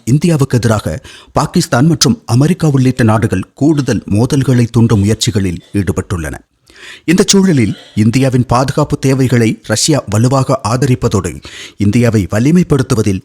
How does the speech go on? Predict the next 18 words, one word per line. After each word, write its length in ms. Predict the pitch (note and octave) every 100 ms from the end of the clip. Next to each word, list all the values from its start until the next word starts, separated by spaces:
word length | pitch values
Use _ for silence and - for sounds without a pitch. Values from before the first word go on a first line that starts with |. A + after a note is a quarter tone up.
| _
உறுதியாக 640 | B2 D3+ C#3+ G#2+ G2+ D#2+ -
துணை 240 | B2 A2+ A2
நிற்கிறது. 520 | G2+ - F#2+ E2+ - _ _ _ - - -
இந்தியாவின் 480 | G#2+ A2+ C3 B2+ B2+ -
எதிர்கால 440 | A#2 D3 E3 D3+
போர் 280 | C#3+ D3 D#3
விமான 280 | E3+ D3+ C#3+
தேவைகளை 540 | - C3+ D3 C#3+ C3+ -
ஆதரிக்க 580 | G#2+ C3+ D3+ C3+ A#2 F#2+ - - -
ரஷ்யா 340 | B2+ - E3 -
முழுமையாக 540 | A2 C3 F3+ F3 D3+ D3+
தயாராக 520 | B2+ B2+ C3+ C3 B2+
உள்ளது 300 | A#2 D3 C#3
என்று 260 | A2+ G2 F2 D2+ _ -
அந்நாடு 380 | G#2+ G2 G#2 A2+
தெரிவித்துள்ளது. 580 | G2+ F#2+ - F2+ E2 - - _ _ - - -
குறிப்பாக, 460 | B2+ C3 A#2+ G#2 F2+ _ -
எஸ்யூ 200 | C3+ A3